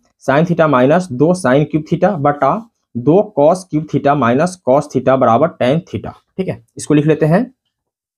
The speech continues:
प्रश्न संख्या नौ में sin theta माइनस दो sin क्यूब theta बटा दो cos क्यूब theta माइनस cos theta,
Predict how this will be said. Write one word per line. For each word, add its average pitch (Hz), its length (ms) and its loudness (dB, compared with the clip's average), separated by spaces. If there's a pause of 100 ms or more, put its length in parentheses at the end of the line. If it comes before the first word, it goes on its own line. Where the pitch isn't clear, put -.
(720)
प्रश्न 135 240 0
संख्या 143 280 0
नौ 135 180 4
में 175 260 0 (2500)
sin 139 300 0
theta 139 200 0
माइनस 135 560 0 (760)
दो 131 300 2
sin 135 420 0
क्यूब 135 260 0
theta 156 400 0 (600)
बटा 127 500 0 (1200)
दो 117 260 0 (260)
cos 143 220 0
क्यूब 143 200 -2
theta 135 260 0
माइनस 127 300 -2
cos 117 160 -2
theta, 110 220 -10